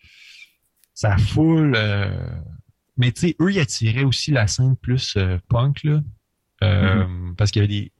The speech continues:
Speaker 1: des, des tunes ska un peu, tu sais, ils jouaient avec les ordures ioniques pis des affaires la même.
Speaker 2: Ah ouais.
Speaker 1: Mais nous, on attirait pas ça, euh.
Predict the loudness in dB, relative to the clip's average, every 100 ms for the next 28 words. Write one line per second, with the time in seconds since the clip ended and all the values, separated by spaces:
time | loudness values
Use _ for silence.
0 | _ _ -18 -12 -6 2 2 2 -2 0
1 | 2 2 0 0 0 2 2 2 2 0
2 | 0 0 2 2 2 0 -4 _ -16 -2
3 | -2 0 0 2 2 2 0 _ _ _
4 | _ _ -2 0 2 2 -2 _ -20 -20
5 | _ 0 2 4 2 2 0 -4 -4 -6
6 | -4 -2 -2 0 0 0